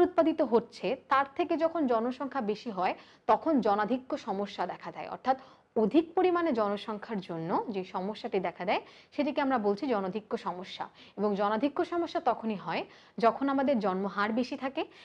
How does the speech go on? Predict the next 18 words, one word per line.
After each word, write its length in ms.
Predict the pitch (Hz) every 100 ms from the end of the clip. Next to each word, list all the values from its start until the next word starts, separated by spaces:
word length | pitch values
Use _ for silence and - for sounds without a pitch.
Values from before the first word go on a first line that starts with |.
| -
এবং 100 | 208 208
জন্মহার 420 | 208 220 285 302 254
বেশি 140 | 233 226
হওয়ার 180 | 202 180
ফলে 160 | 196 247 403 254
আমাদের 240 | 196 202 185
জনসংখ্যার 560 | 202 233 269 247 240
যে 60 | 196 190
বিস্ফোরণ 480 | 240 - - 247 170
হয় 140 | 180 - - - -
সেটি 200 | 254 220 -
ঘটে। 220 | 160 - - - - _ -
তারপরে 320 | 311 339 440 427
তিনি 120 | 339 240
যেটি 140 | 220 196
বলেছেন 280 | 196 196 285 277
যে 60 | 320 -
সমস্যা 380 | 262 330 -